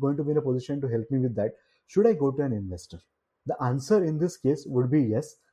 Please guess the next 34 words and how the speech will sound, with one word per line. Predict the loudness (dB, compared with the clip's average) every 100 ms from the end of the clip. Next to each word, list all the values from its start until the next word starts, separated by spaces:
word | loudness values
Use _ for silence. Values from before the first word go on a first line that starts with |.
| _
because | 0 2
if | 4
there's | 2 2
a | 2
potential | 0 2 0 2 2 2 -4 _ -4
and | 0
that | 0 0
potential | -2 0 -2 -4 -6
can | -6 -2
be | 2
realized | 2 2 0 0 -6
only | -2 0 6 6
and | 6
only | 0 2 0 0 -8 _ _
by | 0 0
having | 0 -2 0 0
an | 0
investor | -2 -2 -4 0 2
on | 2
board, | 0 -2 -2 _ _ 0
then | 0 0 -8 _ _
you | -4
should | -2 0
definitely | 0 0 -4 -4 0
go | 0
for | 0 -2
the, | 0 0 2 4
uh, | 4 0 -2
investor. | -2 -2 -4 -8 -10 _ _ _
The | 0 2 0 -4 _
trick | 8 8 8 -8 -2
here | 6 6 6
would | 4
be | 2 0